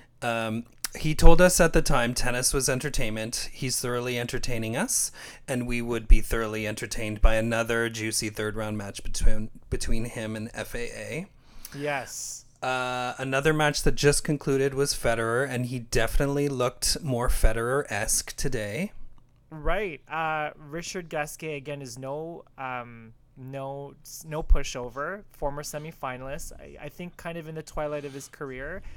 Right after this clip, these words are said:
Speaker 2: but still someone to be aware of. I was curious to see how Federer was doing.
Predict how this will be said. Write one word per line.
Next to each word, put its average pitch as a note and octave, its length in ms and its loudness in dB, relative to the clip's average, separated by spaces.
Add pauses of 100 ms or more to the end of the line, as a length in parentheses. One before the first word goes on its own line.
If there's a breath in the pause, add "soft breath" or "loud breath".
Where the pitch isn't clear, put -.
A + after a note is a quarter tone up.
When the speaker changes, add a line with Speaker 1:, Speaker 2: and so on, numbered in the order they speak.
(200 loud breath)
Speaker 2:
but D3 140 -10
still D3 240 -10
someone D3 380 -10
to B2+ 360 -12
be C3+ 120 -12
aware C3+ 440 -6
of. B2+ 420 -10
I C3+ 160 -8
was D#3+ 160 -10
curious D3+ 340 -12
to D3 60 -14
see D3 160 -14
how C#3 120 -6
Federer C3+ 340 -8
was B2+ 160 -12
doing. C#3 280 -10